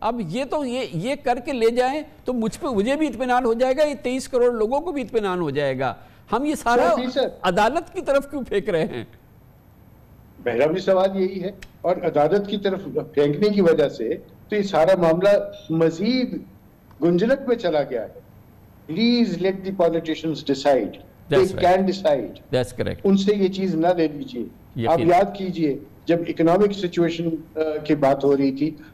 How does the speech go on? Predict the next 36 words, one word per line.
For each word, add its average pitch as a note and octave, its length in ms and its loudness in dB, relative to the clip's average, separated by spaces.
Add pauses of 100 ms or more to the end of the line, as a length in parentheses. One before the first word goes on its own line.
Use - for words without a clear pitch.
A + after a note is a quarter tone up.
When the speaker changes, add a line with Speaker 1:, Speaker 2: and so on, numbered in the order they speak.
(180)
Speaker 2:
और D#3+ 180 4
आपने E3 380 2
इसके E3 220 0
अंदर D#3 480 0 (140)
Rekodek D#3+ 640 0
को, D#3+ 120 2
अ, C#3 400 0 (640)
ऊपर D#3+ 200 -2
काम C#3+ 260 0
किया, D#3+ 160 -2
कितना F3 520 -4
बड़ा F#3 180 4
धचका F3 320 -4
लगा F3+ 240 0
पाकिस्तान D#3 560 -4
को। B2 260 -8 (1000)
लगा C3+ 200 2
Speaker 1:
लाहौल C#3+ 280 4
Speaker 2:
ना? C3+ 60 2
Speaker 1:
वाला A#2 200 0
वो। G#2+ 300 -2
Speaker 2:
जब F3 100 -4
आप E3+ 180 2
पाकिस्तान E3+ 360 0
Speaker 1:
<laughs> - 20 2
जी। D#3 100 2
Speaker 2:
स्टील F#3 280 -6
को F3+ 100 0
आपने E3+ 260 2
कहा E3 180 2
कि E3 120 -4
आप D#3 200 0
इसकी D3+ 240 -6
नहीं D3 160 -2
कर D3+ 120 -2
सकते, D3 320 -10